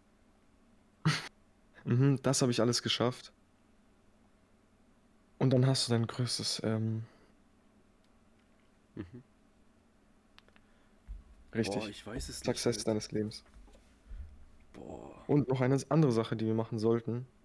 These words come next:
Speaker 1: ähm, ist vielleicht noch mal, äh, Schere, Stein, Papier zu spielen. Weil ich fand's unfair, dass du vorhin Brunnen gemacht
Speaker 2: Schere,
Speaker 1: hast. Und
Speaker 2: Stein,
Speaker 1: eigentlich will ich
Speaker 2: Papier?
Speaker 1: das schon noch. Nee, nee, jetzt nicht.
Speaker 2: Ach so.
Speaker 1: Sorry, ich, ich bin jetzt noch ein bisschen verletzt wegen deinem Brunnen. Dann gleich.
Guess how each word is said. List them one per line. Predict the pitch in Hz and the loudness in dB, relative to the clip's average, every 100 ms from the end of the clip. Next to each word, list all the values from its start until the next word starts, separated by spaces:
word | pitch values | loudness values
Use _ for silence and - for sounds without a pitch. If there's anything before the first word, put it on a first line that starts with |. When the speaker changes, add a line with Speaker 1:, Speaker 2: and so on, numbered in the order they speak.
| _ | _
Speaker 1:
ähm, | 110 107 107 104 123 - _ _ _ _ _ _ _ _ _ _ _ _ _ _ _ _ | -4 -4 -4 -8 -12 -18 _ _ _ _ _ _ _ _ _ _ _ _ _ _ _ _
ist | - - - - - - _ _ - | -6 -6 -8 -14 -20 -20 _ _ -16
vielleicht | - 113 117 - - | -2 -2 -2 -6 -8
noch | 101 113 | -6 -4
mal, | 120 110 110 110 - _ _ _ _ _ _ _ | -2 0 -2 -4 -12 _ _ _ _ _ _ _
äh, | 113 | -4
Schere, | - 117 | -2 -4
Stein, | - 113 | -4 -8
Papier | 110 110 | -8 -8
zu | - | -8
spielen. | 117 - 110 110 - _ _ | -12 -10 -12 -12 -18 _ _
Weil | 117 | -4
ich | 110 | 0
fand's | 117 113 | 0 0
unfair, | 117 113 | -2 -2
dass | 107 | -4
du | - | -4
vorhin | - 110 | -8 -6
Brunnen | 104 107 | -2 -2
gemacht | 104 104 | 0 -2
Speaker 2:
Schere, | 110 | -2
Speaker 1:
hast. | |
Und | 127 104 | 0 2
Speaker 2:
Stein, | 110 | 0
Speaker 1:
eigentlich | 113 | 2
will | 110 | 2
ich | |
Speaker 2:
Papier? | 147 | 2
Speaker 1:
das | - | 0
schon | 104 | -4
noch. | 104 - _ - _ - _ _ _ _ _ | -6 -8 _ -20 _ -20 _ _ _ _ _
Nee, | 117 | 2
nee, | 131 127 101 - | 4 4 2 0
jetzt | 120 117 | 0 0
nicht. | 110 101 - _ _ _ - | -2 -4 -6 _ _ _ -18
Speaker 2:
Ach | - | -16
so. | - 101 | -2 2
Speaker 1:
Sorry, | 101 | 2
ich, | 101 | 0
ich | 120 - | -2 2
bin | |
jetzt | 123 120 | 2 2
noch | |
ein | 127 | 0
bisschen | 123 117 | -2 0
verletzt | 110 110 - | 2 2 2
wegen | 104 | 0
deinem | 104 | 0
Brunnen. | 104 104 - - - | -2 -6 -10 -20 -10
Dann | - 104 | -6 -2
gleich. | 98 104 | -2 -4